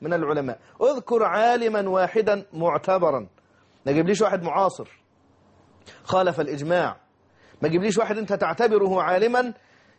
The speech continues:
وت-، و-، وتصادر على المطلوب. أنا أقول لك اذكر عالما من العلماء المعتبرين في الأزمنة الماضية لما كانت المسألة محسومة وم-، ومجمع عليها، يقول إن اللحية عادة وليست عبادة،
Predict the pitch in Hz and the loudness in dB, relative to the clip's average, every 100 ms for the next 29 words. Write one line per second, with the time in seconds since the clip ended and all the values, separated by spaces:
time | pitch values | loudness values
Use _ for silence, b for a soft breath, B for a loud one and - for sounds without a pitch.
0 | b b b b b _ 143 170 - 175 | b b b b b _ -2 -2 0 2
1 | 175 151 170 170 175 247 226 196 175 180 | 2 2 0 -2 0 0 2 2 2 0
2 | 170 160 160 - 214 208 202 233 226 240 | -2 -4 -6 -2 0 0 0 0 0 -2
3 | - 233 233 - 226 214 - - 147 196 | 2 0 0 0 0 0 -4 -10 -4 2
4 | 247 254 254 254 247 185 190 202 196 190 | 2 2 0 0 -2 -4 -4 -2 0 0
5 | 202 214 226 214 202 180 196 196 233 247 | 0 0 0 0 -2 -2 0 0 0 -2
6 | 214 208 - 170 226 247 - 190 180 165 | -2 -2 -2 -2 0 0 0 -2 -2 -2
7 | 156 113 - _ - 156 190 180 240 226 | -2 -6 -10 _ -6 -2 -2 0 0 0
8 | 202 185 - 233 240 196 190 - - 269 | -4 -6 -2 0 0 0 -6 -6 -4 -2
9 | 202 156 180 190 226 254 214 175 180 180 | 0 -2 -2 0 2 2 0 -2 0 -2
10 | 135 - _ b b b b b 160 226 | -4 -12 _ b b b b b 0 2
11 | 220 202 208 196 185 220 196 180 170 160 | 2 2 0 -4 -2 -2 -2 -2 0 0
12 | 208 208 175 170 151 139 120 110 98 | 0 2 0 -2 -6 -6 -6 -8 -12